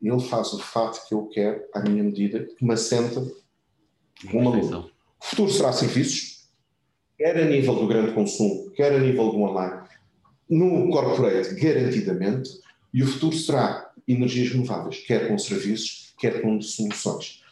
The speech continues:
Speaker 1: Soluções essas que estão-se a tornar pela sua, não é banalização, mas pela escala,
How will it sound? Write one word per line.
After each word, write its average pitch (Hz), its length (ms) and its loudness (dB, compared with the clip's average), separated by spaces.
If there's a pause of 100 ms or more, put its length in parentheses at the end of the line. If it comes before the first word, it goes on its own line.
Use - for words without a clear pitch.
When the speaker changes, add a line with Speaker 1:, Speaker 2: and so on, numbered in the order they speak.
(160)
Speaker 1:
Soluções 147 460 0
essas - 380 0
que 113 420 -2 (120)
estão-se 131 440 0
a 127 60 2 (220)
tornar 113 760 -2
pela 104 380 2
sua, 110 840 -2 (200)
não 156 180 0
é 147 100 2
banalização, 127 640 2
mas 104 160 -2
pela 117 320 2
escala, 143 680 0